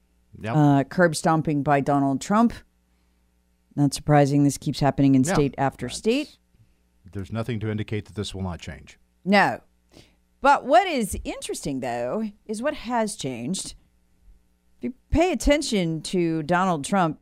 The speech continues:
Speaker 2: he's popping up in all these states, and he's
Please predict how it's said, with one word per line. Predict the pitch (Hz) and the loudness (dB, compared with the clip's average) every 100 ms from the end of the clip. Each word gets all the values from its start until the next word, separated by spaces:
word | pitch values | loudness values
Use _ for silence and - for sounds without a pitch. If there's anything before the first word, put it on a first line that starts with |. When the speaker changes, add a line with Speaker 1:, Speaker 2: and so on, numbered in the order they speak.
| _ | _
Speaker 2:
he's | 160 - | -8 -6
popping | - 180 180 165 | 2 2 2 -2
up | 156 156 | -2 -2
in | 151 | 0
all | 143 | 0
these | 143 139 - - | -4 -6 -10 -16
states, | - - 143 170 - - _ _ _ _ _ _ _ | -20 -10 -6 -6 -8 -18 _ _ _ _ _ _ _
and | 160 156 151 147 147 | -6 -2 -2 -4 -6
he's | 160 151 147 | -8 -8 -10